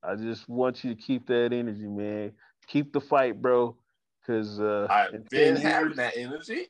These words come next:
Speaker 2: <laughs>
Speaker 1: ten years from now, that energy may be a little different.
Speaker 2: I, I literally have no problems. I don't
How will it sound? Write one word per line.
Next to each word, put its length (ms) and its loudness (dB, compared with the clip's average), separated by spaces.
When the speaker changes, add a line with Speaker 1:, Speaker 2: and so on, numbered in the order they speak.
Speaker 2:
<laughs> 200 2
Speaker 1:
ten 240 4
years 240 4
from 180 0
now, 400 4
that 180 2
energy 380 2
may 240 4
be 160 0
a 80 4
little 240 4
different. 500 -2
Speaker 2:
I, 380 -2
I 440 -2
literally 580 -4
have 420 0
no 220 -6
problems. 520 -2
I 80 -6
don't 80 -2